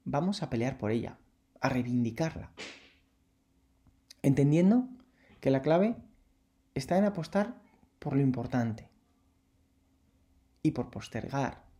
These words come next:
lo urgente para cuando se pueda. Si os quedáis con nosotros, veréis que, que es posible. Mi nombre es Javier, gracias por estar una semana más ayudándonos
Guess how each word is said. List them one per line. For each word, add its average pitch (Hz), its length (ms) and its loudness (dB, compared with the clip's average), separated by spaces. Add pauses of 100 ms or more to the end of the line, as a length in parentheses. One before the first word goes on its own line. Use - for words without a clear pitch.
(440)
lo 120 160 2
urgente 117 540 -2 (460)
para 107 200 -6
cuando 90 200 -2
se - 120 -10
pueda. - 360 -12 (2000)
Si - 100 -2
os 160 100 0
quedáis 185 220 6
con 247 120 6
nosotros, 220 580 -2 (1300)
veréis 151 300 4
que, 131 520 -2 (420)
que - 80 0
es 160 80 -2
posible. - 460 -10 (640)
Mi 147 100 2
nombre 151 480 2
es - 80 -8
Javier, 143 400 -2 (340)
gracias 139 300 -4
por 135 120 -4
estar 131 260 -2
una 139 220 -2
semana 127 300 0
más 127 300 -2
ayudándonos 135 640 -2